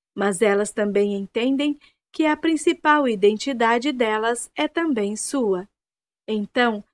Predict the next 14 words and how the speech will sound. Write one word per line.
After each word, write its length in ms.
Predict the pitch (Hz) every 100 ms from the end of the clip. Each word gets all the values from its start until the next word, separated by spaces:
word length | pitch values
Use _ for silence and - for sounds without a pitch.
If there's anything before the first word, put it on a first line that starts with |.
| _
quando 400 | - 233 233 226 226
o 60 |
ciclo 500 | 226 - 247 240 233
está 360 | 220 - 240 233
finalizado, 1000 | - 208 202 190 190 220 208 202 185 196 _ _ -
você 300 | 233 254 262
tem 300 | 277 262 247
um 100 | 220
conhecimento 880 | 233 208 208 - 208 202 214 214 233
completo 720 | 240 247 233 226 214 220 233
de 160 | 233
suas 420 | 226 240 233 226
vidas 380 | 196 220 214 208
passadas. 840 | - 220 - 220 196 180 190 -